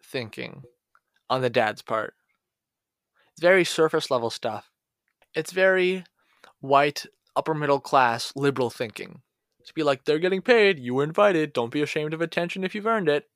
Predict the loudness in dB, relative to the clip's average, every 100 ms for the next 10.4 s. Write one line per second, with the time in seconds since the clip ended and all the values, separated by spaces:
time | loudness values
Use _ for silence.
0 | _ _ _ _ _ -6 0 6 6 4
1 | -6 -12 -12 -10 -16 _ _ _ _ 0
2 | 4 4 4 0 0 -2 -2 -2 2 2
3 | 2 -4 -6 -4 -4 -4 -4 -6 -2 -4
4 | -4 -6 2 2 2 0 2 0 0 -6
5 | 0 2 2 0 -2 -2 -8 -6 -6 -4
6 | -2 0 0 0 0 -2 -4 -12 -20 -20
7 | _ 0 2 2 4 4 4 -2 -6 -4
8 | -2 -2 -4 -6 -6 -4 -2 -2 -2 -4
9 | 0 2 0 -8 -8 -8 -8 -8 -8 0
10 | 2 2 0 -2